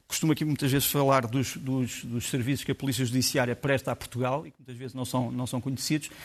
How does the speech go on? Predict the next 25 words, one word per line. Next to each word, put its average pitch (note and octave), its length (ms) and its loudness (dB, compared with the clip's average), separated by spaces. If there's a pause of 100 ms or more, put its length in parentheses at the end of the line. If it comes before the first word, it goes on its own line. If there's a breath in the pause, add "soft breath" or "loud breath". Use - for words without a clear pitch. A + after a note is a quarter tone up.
(200 loud breath)
Esta F3 300 6
semana C3+ 580 4
houve D#3+ 200 6
mais D#3+ 180 4
um D#3+ 80 4
contributo C#3+ 500 2
importante. C3 440 0 (440 loud breath)
A - 80 -2
Polícia F3 300 6
Judiciária, D#3 480 4
como C#3 180 -4
tu - 120 -8
sabes, B2+ 560 0 (100)
apanhou, D3 640 4 (180)
eh, A#2+ 280 -2 (100)
uma C#3 100 4
pessoa B2+ 480 4 (240)
suspeita - 720 2
de C#3 360 6
atear D3+ 400 4
fogos C3 320 4
no C3 100 4
centro B2+ 300 0
do C#3 100 0
país C3+ 500 4